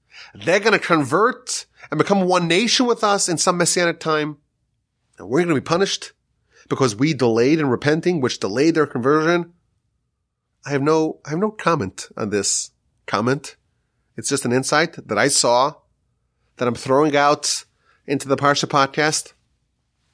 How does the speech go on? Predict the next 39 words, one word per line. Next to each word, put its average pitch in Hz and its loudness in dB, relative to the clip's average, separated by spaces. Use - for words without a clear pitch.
What 135 0
to 160 -4
do 147 0
with 196 0
it, 185 -2
how - 0
to - -2
explain 143 -2
it, 156 -2
what's 123 -4
the 131 0
rationale 123 2
behind 135 2
it, 139 -2
what's - -2
the 107 -8
basis, 147 2
in 127 -10
the 113 -4
words 120 0
of 123 0
our 107 0
sages, 123 -6
for 123 -2
it. 139 -6
I 120 -6
don't 185 -2
know. 160 -4
Don't 180 2
ask 190 -4
me 180 -6
questions 170 -8
about 120 -4
this 143 0
because - -4
my - -2
only 226 2
answer 240 0
is, 202 -2